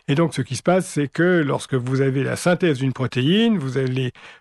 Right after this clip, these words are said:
prendre l'information qui est sous forme d'A D N, qui va être transformée, euh, sous forme d'A R N messager, qui vont être traduits en protéines.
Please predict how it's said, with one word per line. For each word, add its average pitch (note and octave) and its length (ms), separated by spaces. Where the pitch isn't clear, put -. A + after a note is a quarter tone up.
prendre D#3 480
l'information E3 920
qui - 120
est B2+ 60
sous B2 160
forme A#2+ 360
d'A A#2+ 140
D C3 140
N, G#3+ 260
qui - 140
va C3 140
être C3 120
transformée, D3+ 960
euh, C3+ 40
sous C3 160
forme A#2+ 260
d'A C3+ 240
R A#2 80
N C3 160
messager, B2+ 720
qui C3 140
vont A#2 140
être A2+ 120
traduits E3 720
en C#3+ 140
protéines. A#2 500